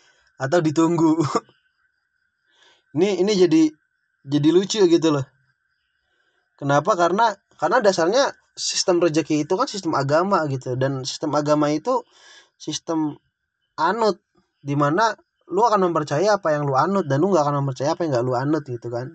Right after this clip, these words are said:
Jadi yang gua omongin apa yang gua anut lah. Nah, masalahnya di Indonesia, biasa kalau udah ngomong agama, banyak yang bilang, "Lu nggak usah, lu bukan ustadz, lu nggak usah ngomong," gitu. Kayak bahasan kemarin lah.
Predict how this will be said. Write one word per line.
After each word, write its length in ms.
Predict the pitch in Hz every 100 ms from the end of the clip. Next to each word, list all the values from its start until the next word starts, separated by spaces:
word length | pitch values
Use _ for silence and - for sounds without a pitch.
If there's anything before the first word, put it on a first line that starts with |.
| 127
Jadi 140 | 123 185
yang 140 | 190
gua 160 | 135 127
omongin 320 | 123 180 190
apa 160 | 147 120
yang 160 | 113
gua 180 | 107 98
anut 220 | 180 156
lah. 160 | 120 - _ _ _ _ _ _ _ _ _ _ _ _ _ 120
Nah, 100 | 120
masalahnya 400 | 123 127 147 202
di 120 | 160
Indonesia, 480 | 127 127 196 - 147
biasa 240 | 123 131
kalau 160 | 175 151
udah 80 | 131
ngomong 220 | 123 113
agama, 540 | 110 139 175 135 123 113
banyak 240 | 113 120
yang 120 | 120 139
bilang, 160 | 151 165
"Lu 120 | 208
nggak 120 | 156 139
usah, 60 | 135
lu 120 | 208
bukan 280 | 170 135 135
ustadz, 400 | 165 - 214 208
lu 80 | 214
nggak 240 | 180 139
usah 140 | 135 147
ngomong," 640 | 156 175 196 196 147 127
gitu. 120 | 123 -
Kayak 180 | 139 143
bahasan 240 | 143 156
kemarin 320 | 190 - 277
lah. 120 | 247